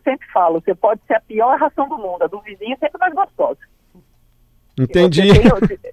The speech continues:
Speaker 1: o-, <laughs> a do vizinho é sempre melhor. Então, eles sempre se interessam pela comida do, do, do companheiro. É, e a ração de filhote, ela tem uma, ela tem uma concentração de nutrientes maior, ela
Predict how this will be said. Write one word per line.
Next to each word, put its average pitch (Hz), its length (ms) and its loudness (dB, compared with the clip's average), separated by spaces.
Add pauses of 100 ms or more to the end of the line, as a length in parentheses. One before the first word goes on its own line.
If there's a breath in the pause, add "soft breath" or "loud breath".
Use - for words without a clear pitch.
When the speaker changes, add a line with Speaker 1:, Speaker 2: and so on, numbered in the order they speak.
(160)
Speaker 1:
o-, 277 100 -2 (320 loud breath)
<laughs> - 80 -
a 175 40 0
do 214 160 -6
vizinho 240 320 -8
é 285 40 -6
sempre 330 300 -2
melhor. 226 420 0 (300)
Então, 180 260 -2
eles 196 180 -6
sempre 277 300 -4
se 277 100 -6
interessam 208 440 -2
pela 220 200 -2
comida 202 380 -6
do, 220 320 -4
do, 175 680 -4 (440)
do 170 80 -12
companheiro. 202 640 -2 (400 soft breath)
É, - 260 -4
e - 140 -12
a 349 140 0
ração 220 420 -2
de - 180 -20
filhote, 180 800 -2 (680)
ela 180 260 0
tem 196 220 -10
uma, 165 760 -4 (140)
ela 160 200 -2
tem 208 120 -12
uma 285 120 -4
concentração 180 520 -10
de 165 140 -20
nutrientes 151 440 -20
maior, 185 440 0
ela 151 100 -4